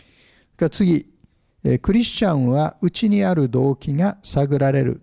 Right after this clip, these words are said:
という言葉にドキッとしました。クリスチャンはこうあるべきと思って行動することが、心からではなく偽善的なことが多いなと思います。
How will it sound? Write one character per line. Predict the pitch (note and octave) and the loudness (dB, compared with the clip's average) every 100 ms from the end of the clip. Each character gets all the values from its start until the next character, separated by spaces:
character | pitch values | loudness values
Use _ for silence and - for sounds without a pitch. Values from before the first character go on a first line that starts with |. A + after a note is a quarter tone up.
| - | -4
と | C#3 | 0
い | C3+ | 0
う | |
言 | - C#3+ B2 | 0 -2 0
葉 | A#2+ | 0
に | C#3+ A3 A3+ _ _ _ - | 0 0 -4 _ _ _ -2
ド | D3 | -2
キ | G#3+ | -2
ッ | - _ - | -4 _ -4
と | F#3 | -2
し | - A#2 | -2 -2
ま | G#2 | -2
し | - | -4
た。 | F#2+ - - _ _ _ _ _ _ _ - | -8 -8 -20 _ _ _ _ _ _ _ -4
ク | G3+ | 0
リ | A3 | 2
ス | |
チ | G#3 | 0
ャ | D#3+ | 0
ン | |
は | C#3 | -2
こ | - G3+ | 0 2
う | |
あ | G3+ | 2
る | G3+ | 0
べ | D#3 C3 | -2 -4
き | - | -2
と | C3 | -2
思 | C#3 D3 | 0 -4
っ | |
て | - D#3 | -4 -4
行 | C#3+ D#3+ D#3 | 0 0 0
動 | D#3+ D3 | 0 -2
す | - | -2
る | D3 | -2
こ | C#3+ C#3+ | -2 -4
と | C3 A#2 | -2 -2
が、 | C#3+ G3 - _ _ _ _ | -2 -4 -8 _ _ _ _
心 | - F#3 A#3+ G#3 | -2 0 2 0
か | F3+ D3 | 0 -2
ら | C3 | 0
で | B2 | 0
は | A2 | 0
な | A#2 C#3 | -2 -4
く | D3+ B2+ | -6 -6
偽 | B2 B2 | -4 -2
善 | C3+ F3+ F#3 | 0 0 0
的 | F#3 G#3 | 0 0
な | F#3 | -2
こ | C3 | -2
と | B2 A#2 | -2 0
が | B2+ C#3+ - | 0 -2 -2
多 | D3 D3+ | 0 0
い | C3+ | 0
な | D#3 | -2
と | - D#3 | -2 -4
思 | - - G#2+ G2 | -4 -4 -2 -2
い | |
ま | F2+ G#2 | -4 -8
す。 | - - | -8 -12